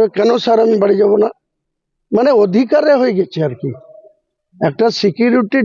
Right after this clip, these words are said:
ডিউটি করছে, আমি বলছি, "বাইরে যাও," আমি আমার ছেলের সঙ্গে কথা বলছি, ও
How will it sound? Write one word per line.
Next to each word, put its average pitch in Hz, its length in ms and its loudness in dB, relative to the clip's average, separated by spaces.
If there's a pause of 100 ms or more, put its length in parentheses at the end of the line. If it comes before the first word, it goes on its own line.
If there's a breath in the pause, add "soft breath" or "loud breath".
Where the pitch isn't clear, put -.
ডিউটি 220 320 0
করছে, 262 500 -2
আমি 269 360 0
বলছি, 247 440 -2
"বাইরে 233 380 0
যাও," 220 380 0
আমি 220 180 0
আমার 233 280 -2
ছেলের 208 300 0
সঙ্গে 254 400 0
কথা 220 320 -2
বলছি, 226 640 0 (420 loud breath)
ও 214 340 2